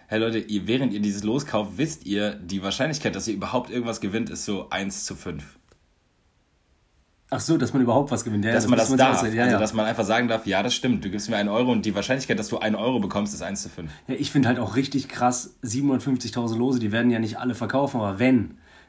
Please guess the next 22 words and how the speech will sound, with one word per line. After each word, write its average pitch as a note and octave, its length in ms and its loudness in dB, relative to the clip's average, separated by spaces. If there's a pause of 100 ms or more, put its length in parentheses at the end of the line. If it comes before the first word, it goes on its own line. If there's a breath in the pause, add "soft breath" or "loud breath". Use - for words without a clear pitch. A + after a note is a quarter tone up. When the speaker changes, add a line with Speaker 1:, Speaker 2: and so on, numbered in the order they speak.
(100)
Speaker 2:
wie A2 120 -6
krass, A#2+ 300 -4
dass A#2 160 -4
die A2+ 140 -4
nur G#2+ 220 -2
zweimal B2+ 880 4
zehntausend B2 640 2
ausloben. G#2 380 -6
Speaker 1:
Weißt - 220 0
du, C#3+ 40 -2
was C#3+ 140 -2
ich, - 200 -10
wei-, A#2+ 280 -2
ja, A2 140 2
krass. A#2+ 260 -2 (220 soft breath)
Weißt A#2+ 200 -2
du, B2 60 -4
was G#2+ 80 -6
ich D3 140 -8
mich G2 160 -6
mal F2 100 -6
frage? G2 460 -4